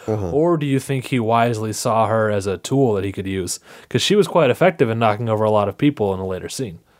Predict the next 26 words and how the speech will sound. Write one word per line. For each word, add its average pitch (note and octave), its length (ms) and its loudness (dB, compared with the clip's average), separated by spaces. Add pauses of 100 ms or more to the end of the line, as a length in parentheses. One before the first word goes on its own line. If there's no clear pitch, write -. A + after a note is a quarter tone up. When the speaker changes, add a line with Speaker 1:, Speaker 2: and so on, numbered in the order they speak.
(140)
Speaker 1:
Yeah. C3 320 0
Speaker 2:
On A#2 160 0
his A#2 160 0
behalf. - 640 -4 (520)
Speaker 1:
Uh, C#3 380 0
Speaker 2:
I - 20 2
mean, D3+ 120 2
ultimately D3+ 340 0
it C3 60 -2
didn't B2+ 160 -4
work A2 160 -2
out D3+ 180 2
for G2 160 -4
him, F#2+ 180 -6
but F#2 300 -6 (260)
Speaker 1:
Well, D3 140 0
I D3 80 2
think F#3+ 480 -4 (460)
maybe C3+ 340 0
he D#3+ 120 2
thought C#3+ 520 0
he C3 120 -6
could B2+ 180 -2
trust - 380 0
her. A2 280 2 (220)
Speaker 2:
Yeah. G2 300 -4